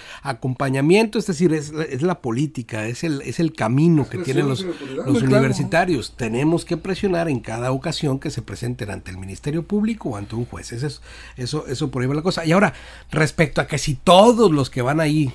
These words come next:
Speaker 1: van acarreados, yo creo que no, ¿eh? Yo creo que legítimamente hay personas que están ahí por su voluntad, porque creen, porque así están ellos,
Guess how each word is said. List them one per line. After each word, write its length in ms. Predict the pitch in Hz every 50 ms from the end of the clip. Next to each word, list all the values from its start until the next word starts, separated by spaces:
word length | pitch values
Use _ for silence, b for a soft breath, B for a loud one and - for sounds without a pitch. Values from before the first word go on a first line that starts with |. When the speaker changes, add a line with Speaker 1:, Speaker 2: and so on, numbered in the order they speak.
| - -
Speaker 1:
van 260 | - 98 98 123 139
acarreados, 440 | 165 160 - 113 101 107 113 135 139
yo 120 | 127 143 -
creo 160 | 202 185 -
que 100 | - 180
no, 300 | 117 - 87 90 95 110
¿eh? 100 | 127 135
Yo 140 | 139 156 -
creo 160 | 190 180 -
que 100 | - 165
legítimamente 640 | 123 131 135 120 - - 196 214 - - 247 220 190 143 127 123 127 135 135 - 143
hay 40 | 147
personas 680 | 131 - 147 127 123 - 113 101 95 92 104 123 - B B B B B B
que 80 | - 123
están 260 | 117 - - 147 151
ahí 140 | 160 170 170
por 200 | - - 175 143
su 120 | - 175
voluntad, 680 | 147 120 110 104 101 98 90 98 110 120 135 151 151 135 -
porque 280 | - 104 - - -
creen, 540 | - - - 123 131 151 160 170 160 143 113 -
porque 260 | - - 202 - -
así 180 | 131 - - 147
están 360 | 147 - - 147 156 170 156 B B B B B B -
ellos, 380 | 117 135 143 175 165 - -